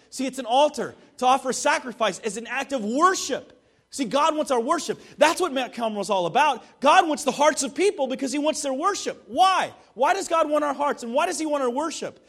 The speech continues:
Because he just enjoys the compliments? No, because it's in his, it's our act of praise that he communicates himself to us.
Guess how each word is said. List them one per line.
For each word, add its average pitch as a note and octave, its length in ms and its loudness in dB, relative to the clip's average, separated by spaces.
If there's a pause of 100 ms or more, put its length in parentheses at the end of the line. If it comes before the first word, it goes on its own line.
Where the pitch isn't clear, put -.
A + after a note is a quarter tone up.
(160)
Because C4 260 -4
he C#4 120 -4
just C4 240 -6
enjoys B3 500 4
the B3 80 -6
compliments? B3+ 580 -10
No, F#4 480 4 (200)
because C4+ 260 -6
it's D4+ 160 -8
in E4+ 100 -4
his, D#4+ 280 -6 (240)
it's C4+ 200 -8
our C4+ 240 0
act E4+ 300 -4
of E4 120 -8
praise C#4+ 260 0
that C#4+ 100 -4
he C#4+ 60 -2
communicates D4+ 580 -6
himself D4 360 -6
to D#4 100 -4
us. F4 580 -10